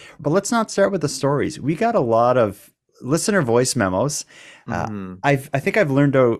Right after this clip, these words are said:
Speaker 1: learned a little bit of a hack on how to get a lot of voicemails, and that is to make mistakes.
Speaker 2: Oh, absolutely. I thought you were gonna say provide a quality show, but
Speaker 1: No, if you make mistakes,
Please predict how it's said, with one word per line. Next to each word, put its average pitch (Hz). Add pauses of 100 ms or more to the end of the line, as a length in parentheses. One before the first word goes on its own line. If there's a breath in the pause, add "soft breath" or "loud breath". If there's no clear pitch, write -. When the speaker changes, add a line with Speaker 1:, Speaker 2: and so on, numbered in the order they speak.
Speaker 1:
learned 143
a 131
little 113
bit 107
of 101
a 87
hack 110
on 90
how 104
to 95
get 98
a 117
lot 123
of 117
voicemails, 135
and 120
that 175
is 247
to 160
make 139
mistakes. - (120)
Speaker 2:
Oh, 135
absolutely. 113
I 165
thought 180
you 156
were 127
gonna 117
say 113
provide 123
a 107
quality 107
show, 117
but 170
Speaker 1:
No, 151
if 135
you 208
make 233
mistakes, -